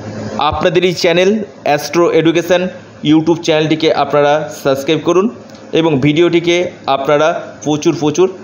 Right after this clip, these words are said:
শেয়ার করুন। দেখুন, আমি আবারও বলছি, সমস্যা আছে, সমাধানের পথ হচ্ছে জ্যোতিষ শাস্ত্র।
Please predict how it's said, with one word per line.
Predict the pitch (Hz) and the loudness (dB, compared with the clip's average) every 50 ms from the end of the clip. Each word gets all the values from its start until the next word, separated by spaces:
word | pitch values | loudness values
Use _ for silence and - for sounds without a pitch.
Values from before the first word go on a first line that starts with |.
| - - | -18 -16
শেয়ার | - - - - 143 127 120 123 | -16 -14 -4 0 0 0 2 0
করুন। | - - 95 90 73 - - - - - - - - - - | -2 -4 -6 -6 -6 -8 -12 -18 -20 -18 -18 -18 -18 -6 -2
দেখুন, | 151 160 170 | 0 2 2
আমি | 165 170 180 196 | 2 2 2 2
আবারও | 190 175 175 190 202 208 | 2 2 2 2 2 4
বলছি, | 202 208 202 208 214 214 220 220 226 220 - - - - - - - - - - - - - - - - - - - - - - - - - | 4 2 2 2 0 0 2 2 0 -2 -6 -12 -20 -20 -20 -20 -20 -20 -20 -20 -20 -20 -20 -20 -20 -20 -20 -20 -20 -20 -20 -20 -20 -12 -8
সমস্যা | - - - 160 180 202 214 208 - - 226 208 202 | -6 -4 -2 0 2 2 0 0 0 0 0 2 2
আছে, | 196 190 190 - 208 208 214 220 214 - - - - - - - - - | 2 0 2 2 4 4 4 2 -2 -6 -14 -18 -20 -20 -20 -20 -14 -10
সমাধানের | - - - - 170 175 185 185 180 196 196 196 196 196 196 - - - - - | -8 -6 -4 -2 0 0 2 2 2 2 2 4 2 2 0 -2 -8 -14 -4 0
পথ | 151 160 170 170 - 175 | 2 2 2 2 2 0
হচ্ছে | 175 175 - 170 175 175 175 175 175 - - 135 | -2 0 -2 -2 -2 -2 -4 -6 -12 -14 -14 -6
জ্যোতিষ | 123 147 151 147 151 165 165 151 - - - - - - | -2 0 0 2 2 0 -2 -2 -4 -10 -14 -16 -16 -14
শাস্ত্র। | - - - 120 - - - - - - 76 - | -8 -4 -2 -2 -2 -2 -4 -6 -4 -2 -2 -2